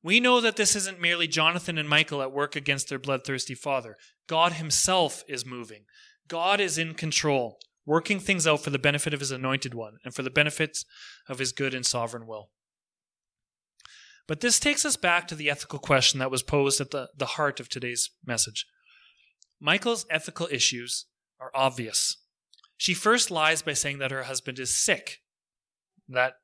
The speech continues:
sends off the first wave of attackers. And when caught in that lie, she tells a secondary lie that has very,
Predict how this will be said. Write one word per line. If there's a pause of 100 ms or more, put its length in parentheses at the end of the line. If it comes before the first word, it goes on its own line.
(100)
sends
off
the
first
wave
of
attackers. (580)
And
when
caught
in
that
lie,
she
tells
a
secondary
lie
that
has
very,